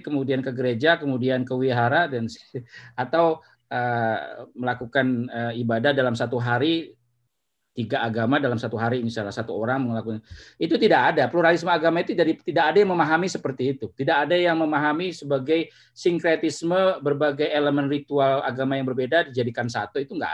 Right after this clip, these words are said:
ada. Eh, yang ada adalah kesiapan untuk menerima bahwa orang bisa beribadah bermacam-macam, berbeda-beda, dan mereka bisa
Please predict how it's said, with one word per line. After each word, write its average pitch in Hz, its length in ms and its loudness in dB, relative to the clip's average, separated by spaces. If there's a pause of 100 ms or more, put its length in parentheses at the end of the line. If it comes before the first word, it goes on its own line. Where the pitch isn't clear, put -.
ada. 92 120 -12 (1120)
Eh, 131 440 -4 (200)
yang 170 160 4
ada 175 320 4
adalah 156 320 2
kesiapan 180 640 0
untuk 170 240 -4
menerima 156 800 2 (360)
bahwa 139 320 0
orang 185 320 2
bisa 165 160 -2
beribadah 139 560 0
bermacam-macam, 123 720 -2
berbeda-beda, 123 720 -2 (320)
dan 147 240 0
mereka 170 560 0
bisa 120 400 -2